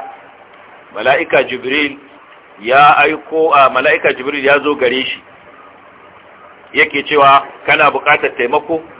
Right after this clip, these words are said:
Ya ce, "Amma alaka haja?" Qala, "Amma ilaika fala." "Kana da wata buƙatar taimako?"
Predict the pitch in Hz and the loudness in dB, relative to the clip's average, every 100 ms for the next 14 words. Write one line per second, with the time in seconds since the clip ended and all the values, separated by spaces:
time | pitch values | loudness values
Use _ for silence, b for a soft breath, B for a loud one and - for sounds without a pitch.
0 | - - - - 131 - 147 143 160 160 | -20 -20 -20 -4 -4 0 2 2 0 0
1 | 139 107 - - - - 123 160 170 147 | 2 0 -4 -20 -6 -2 2 2 2 4
2 | 151 165 151 - 151 143 170 165 147 143 | 4 4 2 2 2 4 4 2 0 2
3 | 160 160 151 131 123 131 - - - - | 2 2 -2 0 0 0 -4 -20 -20 -20
4 | - - - - - 170 175 160 165 175 | -20 -20 -20 -10 -2 0 4 4 4 2
5 | 156 160 165 165 160 135 131 156 156 | 0 2 2 0 -4 -4 -2 -2 -2